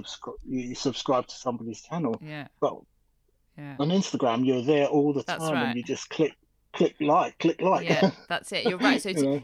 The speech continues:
Speaker 2: interact with content on Instagram is much easier than
Speaker 1: Yes, it
Speaker 2: you
Speaker 1: is,
Speaker 2: know.
Speaker 1: yeah.
Speaker 2: Like you say.
Speaker 1: Yeah.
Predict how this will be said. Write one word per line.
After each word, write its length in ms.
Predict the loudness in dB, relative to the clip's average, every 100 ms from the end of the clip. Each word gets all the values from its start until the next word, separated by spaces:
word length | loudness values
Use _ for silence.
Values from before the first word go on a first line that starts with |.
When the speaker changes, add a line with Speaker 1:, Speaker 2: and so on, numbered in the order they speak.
| -4
Speaker 2:
interact 600 | -4 -4 -2 -2 -2 -10
with 140 | -14
content 560 | -10 -8 -8 -4 -4 -4
on 100 | -8
Instagram 440 | -8 -10 -8 -8
is 100 | -6
much 260 | -6 -6 -6
easier 720 | -8 -8 -8 -4 -4 -4 -8 -12 _ -10
than 340 | -8 -6 -10 0
Speaker 1:
Yes, 480 | 2 2 0 -10 -14
it 180 | -6 -2
Speaker 2:
you 80 |
Speaker 1:
is, 220 | 0 0 0
Speaker 2:
know. 40 |
Speaker 1:
yeah. 240 | 0 -2 -6 _ _ -20
Speaker 2:
Like 80 | -20
you 60 |
say. 300 | -20 -16 -16 -16
Speaker 1:
Yeah. 160 | -20